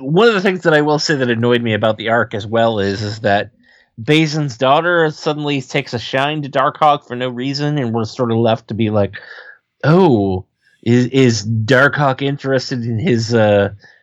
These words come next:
Nemesis's, uh, daughter at this point?" Well, uh, you know, his girlfriend, who we haven't really given much chance to, uh, flourish as a character, apparently isn't enough for him at this point. So,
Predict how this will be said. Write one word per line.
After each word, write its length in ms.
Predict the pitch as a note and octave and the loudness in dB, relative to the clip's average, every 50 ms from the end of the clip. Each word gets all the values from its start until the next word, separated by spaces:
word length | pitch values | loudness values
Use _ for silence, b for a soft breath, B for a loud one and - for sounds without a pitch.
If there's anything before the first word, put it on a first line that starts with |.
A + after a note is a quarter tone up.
| b b _ _ | b b _ _
Nemesis's, 760 | A#2+ B2+ C3 C3+ C#3 C#3+ C3+ - C#3+ B2+ B2 B2+ C3 - - - - _ - G2+ G#2 | 0 2 2 2 2 0 0 0 0 -2 -2 -2 -4 -6 -8 -10 -16 _ -10 -4 0
uh, 200 | C3 B2+ A2 G2 | 2 2 2 2
daughter 520 | G#2 A2 C3+ A#2 G#2+ A2+ B2+ D3 D#3+ E3+ | -2 -2 0 2 4 4 4 4 4 2
at 140 | D#3+ D#3 - | 2 0 -4
this 180 | F3 F3 E3+ | -6 -6 -6
point?" 420 | - _ - F3 F3+ G#3 - - - | -8 _ -4 -4 -2 0 -2 -2 0
Well, 420 | C#3 D3 D3+ D3 D3 C#3+ C#3 - _ _ _ _ _ _ _ _ _ _ - | 2 2 4 4 4 2 0 -4 _ _ _ _ _ _ _ _ _ _ -6
uh, 300 | - C3+ C3+ C3+ C3+ G#2+ | -2 0 2 2 2 0
you 160 | F#2 B2 C3+ C3 | -2 -4 -4 -2
know, 120 | B2+ B2+ B2 | -2 -2 -2
his 160 | C#3+ D3 B2 | -2 -4 -6
girlfriend, 460 | - D#3+ F3 G3 F#3+ - C#3+ C3 A#2+ A2+ | -2 0 0 0 0 -2 -4 -6 -4 -6
who 160 | A#2 B2+ A#2+ | -6 -4 -4
we 120 | A#2 A2+ A2 | -2 -2 -2
haven't 260 | G#3 B2 A#2+ B2+ - | -2 -4 -4 -6 -8
really 260 | A2+ A#2+ A#2 A2+ G#2+ | -8 -6 -4 -4 -4
given 240 | A2+ A#2 G#2+ A2 G#2+ | -2 -2 -2 -2 -2
much 280 | G#2 G2+ G2+ - - | -4 -4 -4 -6 -8
chance 440 | - - A#2 G#2+ G#2 G#2 - - - - | -4 -2 -2 0 -2 -2 -4 -8 -4 -2
to, 260 | A#2 G#2 G2+ G#2 G2+ | 0 0 2 2 2
uh, 240 | G2 G2 G2 F#2+ G2 F#2+ F2 - _ _ _ _ _ _ - - | 4 4 2 2 0 -4 -8 -14 _ _ _ _ _ _ -18 -6
flourish 380 | - C3+ C#3 B2+ A#2+ A2+ A#2 - | 0 2 4 4 4 2 0 -4
as 100 | A#2+ A2+ | -6 -8
a 60 | - | -6
character, 680 | - - C3+ B2+ A2+ G#2 - - G2 F#2+ F#2+ F#2+ b b b b b b b b _ _ _ _ _ _ _ - | -2 0 0 0 0 -2 -2 -2 -2 -2 -2 -4 b b b b b b b b _ _ _ _ _ _ _ -6
apparently 600 | B2 G#2+ - D3 B2+ B2 G#2+ G#2 A2+ A2 A2 A2 | -4 0 2 2 4 2 2 0 0 0 0 -2
isn't 220 | G#2+ G#2+ A#2+ G#2 | -2 -2 0 0
enough 280 | G2+ G2+ G#2 G2+ G2+ - | 0 2 0 0 -2 -4
for 180 | - G#2 G2+ | -4 -4 -2
him 140 | G2+ G2 G2+ | -2 -2 -4
at 120 | G2 F#2+ | -6 -6
this 140 | - G2 - | -6 -10 -10
point. 380 | - - - - - - D3 - _ | -12 -14 -14 -12 -12 -12 -12 -14 _
So, 460 | - - - G2 G2+ - - - - | -8 -4 0 0 0 0 -2 -4 -8